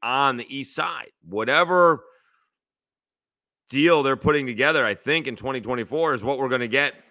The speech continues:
permanently. All of the new amenities are on the other side. I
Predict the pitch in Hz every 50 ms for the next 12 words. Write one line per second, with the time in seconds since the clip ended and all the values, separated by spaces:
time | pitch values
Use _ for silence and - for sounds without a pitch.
0 | _ _ _ - 123 135 160 180 175 151 127 107 90 95 95 98 101 104 101 -
1 | _ _ _ _ _ _ - 135 160 175 175 165 143 127 143 139 147 156 147 135
2 | 143 170 196 190 156 127 120 123 131 123 - - - 113 113 110 107 113 113 113
3 | 110 107 107 107 104 104 104 104 92 - _ _ _ _ _ - 87 107 127 131
4 | 131 117 107 95 - - - 170 160 139 110 80 65 55 - _ _ _ _ _
5 | _ _ _ _ - 95 101